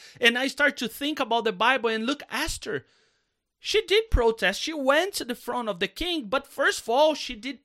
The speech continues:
pray and fast, and the whole people, as a group of people, fasted and prayed and said, "Lord, we need your deliverance, your pattern to come to the world and not the ups-, o-, other way round."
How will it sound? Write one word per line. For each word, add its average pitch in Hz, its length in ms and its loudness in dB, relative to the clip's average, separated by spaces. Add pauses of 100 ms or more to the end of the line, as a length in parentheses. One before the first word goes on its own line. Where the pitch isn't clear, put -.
pray 247 400 0
and 214 160 -4
fast, 240 520 2
and 202 120 -4
the 196 80 2
whole 277 320 -2
people, 254 480 0 (160)
as 208 180 0
a 214 40 2
group 240 360 2
of 240 240 -2
people, 269 300 -2
fasted 254 580 -2
and 202 260 -2
prayed 240 500 4 (200)
and 240 180 0
said, 269 220 0
"Lord, 262 460 4
we 285 180 4
need 269 380 6
your 269 360 10
deliverance, 233 720 2 (120)
your 277 480 2
pattern 285 680 -2
to - 140 -4
come 277 300 -2
to 262 100 -8
the 220 140 2
world 240 420 4
and 220 100 0
not 269 240 2
the 247 80 0
ups-, 254 420 -2 (160)
o-, 233 280 2
other 247 200 4
way 254 200 2
round." 254 560 -2